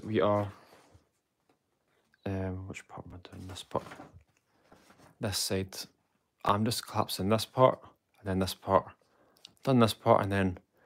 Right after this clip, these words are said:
try and slot these in place. Try and get it to lie flat. So it's gonna be quite the collapse for this part.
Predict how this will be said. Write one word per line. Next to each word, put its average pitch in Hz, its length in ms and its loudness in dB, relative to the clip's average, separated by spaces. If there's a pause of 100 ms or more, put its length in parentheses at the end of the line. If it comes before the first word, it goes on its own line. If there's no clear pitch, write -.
(460)
try 104 280 0
and 92 300 -2
slot - 460 -2 (260)
these 95 180 -6
in 98 140 -2
place. - 540 -6 (300)
Try - 180 -4
and 92 100 0
get 90 120 -2
it - 160 -8
to 98 100 -6
lie 90 220 -2
flat. - 580 -4
So - 180 -6
it's 95 80 -4
gonna 120 180 4
be 107 220 0 (1120)
quite - 480 0 (840)
the 104 100 -6
collapse - 540 -4 (640)
for 101 160 -2
this 92 140 0
part. - 280 -6